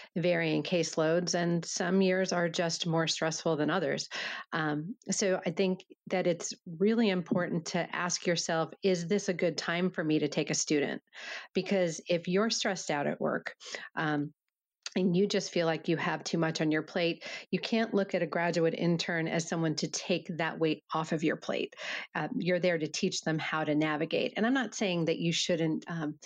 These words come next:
you know, expose them to when things are more difficult,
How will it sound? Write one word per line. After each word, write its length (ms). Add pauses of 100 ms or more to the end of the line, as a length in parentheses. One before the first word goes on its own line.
(320)
you 180
know, 100 (100)
expose 460
them 240
to 180
when 280
things 280
are 80
more 220
difficult, 680